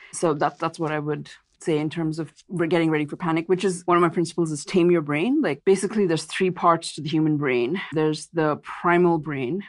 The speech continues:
which is the lizard brain that goes yes or no and freezes up. The second one is the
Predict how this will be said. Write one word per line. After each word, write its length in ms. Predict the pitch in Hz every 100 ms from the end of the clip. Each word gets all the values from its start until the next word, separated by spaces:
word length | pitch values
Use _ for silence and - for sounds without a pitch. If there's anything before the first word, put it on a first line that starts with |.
| -
which 280 | 160 156 165
is 220 | 151 147
the 80 | 156
lizard 320 | 156 160 147
brain 220 | 156 151
that 140 | 147 -
goes 260 | 143 143
yes 220 | 135 -
or 100 | 156
no 400 | 151 147 147 147 -
and 360 | 147 143 143 - - - _
freezes 560 | - - 214 190 180 139
up. 260 | - - _ - -
The 60 |
second 320 | - 170 170
one 180 | 165 156
is 160 | 151 147
the 360 | 160 151 147